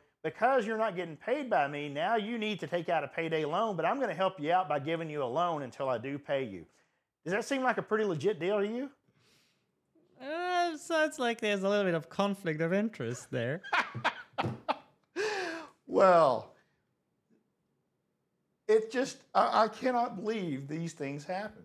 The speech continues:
Speaker 1: So Optum, who is a subsidiary of United Healthcare, so it's owned by United Healthcare. And if you didn't know, folks, United Healthcare is the largest employer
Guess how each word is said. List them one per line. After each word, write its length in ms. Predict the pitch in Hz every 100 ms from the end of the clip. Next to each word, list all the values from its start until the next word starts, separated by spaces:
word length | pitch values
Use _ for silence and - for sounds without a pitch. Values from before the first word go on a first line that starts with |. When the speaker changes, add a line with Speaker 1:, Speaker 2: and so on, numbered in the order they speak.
| -
Speaker 1:
So 240 | 165 139 - _ _ _
Optum, 580 | 175 220 233 - 113 165 - _ _ _ _ _
who 240 | 175 165 165
is 640 | 143 143 135 143 147 - - _ -
a 100 | 120
subsidiary 960 | - 127 - 139 165 185 135 120 151 - _
of 480 | 123 127 143 147 151 _ _ _
United 420 | 139 127 107 165 185
Healthcare, 720 | - 180 160 - 120 90 131 - _
so 160 | - 135
it's 120 | 131 -
owned 320 | 127 160 220 220
by 140 | 214
United 380 | 220 214 208 185
Healthcare. 440 | 185 170 165 170
And 80 | 147
if 100 | 127
you 80 | 165
didn't 240 | 269 233
know, 220 | 190 190
folks, 340 | 185 190 175 -
United 340 | 135 175 165
Healthcare 580 | - 147 139 139 127 127 127 _ _ _
is 240 | 175 170
the 120 | 139
largest 760 | 127 127 156 190 190 233 - -
employer 920 | 156 143 131 165 160 127 107 104 156